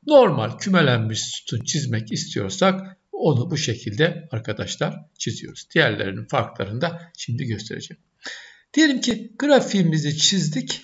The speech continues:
Grafiğimizi istediğimiz yere yerleştirebiliyoruz.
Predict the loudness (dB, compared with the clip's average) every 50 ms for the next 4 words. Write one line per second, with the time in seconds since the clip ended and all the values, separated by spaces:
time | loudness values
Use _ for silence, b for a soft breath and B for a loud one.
0 | -6 0 4 4 4 4 2 0 -2 -2 0 -2 -2 -4 -2 0 0 0 0 0
1 | -4 -8 -6 -4 -2 -2 0 0 0 0 0 -2 -2 -2 -2 0 0 2 0 0
2 | 0 0 -2 -2 -2 -4 -4 -4 -6 -8 -4 -4 -2 -2 -2 -4 -4 -4 -2 0
3 | 0 0 -2 -4